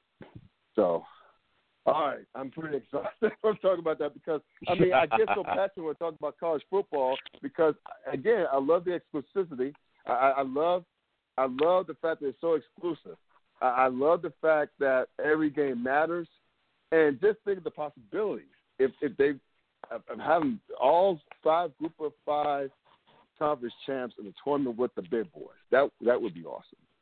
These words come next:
Speaker 1: To me, that would be
Speaker 2: Ooh,
Speaker 1: awesome.
Speaker 2: yeah.
Speaker 1: Be that as it may, but let's just get one, one more thing. Um, um, in the, uh, matchups this weekend, Penn State, Ohio State. My beloved Wolfpack going to Notre Dame. I'll be at the game this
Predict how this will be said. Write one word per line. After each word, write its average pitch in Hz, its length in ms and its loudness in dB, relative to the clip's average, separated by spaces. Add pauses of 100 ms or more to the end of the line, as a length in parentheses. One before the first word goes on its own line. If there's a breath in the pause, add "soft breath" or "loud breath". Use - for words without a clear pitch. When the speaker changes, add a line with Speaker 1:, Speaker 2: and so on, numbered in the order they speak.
(120)
Speaker 1:
To 135 80 2
me, 185 360 4
that 127 140 4
would 104 120 -2
be 113 40 2
Speaker 2:
Ooh, 95 240 4
Speaker 1:
awesome. 80 100 -2
Speaker 2:
yeah. 82 280 4 (880)
Speaker 1:
Be 156 100 4
that 156 100 4
as 139 160 2
it 127 120 -6
may, 117 140 -4
but 117 140 -6
let's 165 180 0
just - 240 -6
get 156 220 2
one, 147 160 -4
one 156 140 -6
more 151 200 -4
thing. 131 320 -8 (420)
Um, 123 460 2 (720)
um, 123 480 -6 (120)
in 123 180 -8
the, 120 260 -4
uh, 113 160 -4 (560)
matchups 147 380 0
this 123 160 -12
weekend, 110 400 -8
Penn 156 260 2
State, 147 220 4
Ohio 131 400 2
State. 131 300 -4 (640)
My 160 180 4
beloved 180 400 0
Wolfpack 156 480 -2
going 147 240 -4
to 139 80 -2
Notre 139 220 -2
Dame. 135 220 -2
I'll 113 80 -2
be 147 180 0
at 156 120 0
the 143 80 0
game 135 300 -4
this 131 100 -10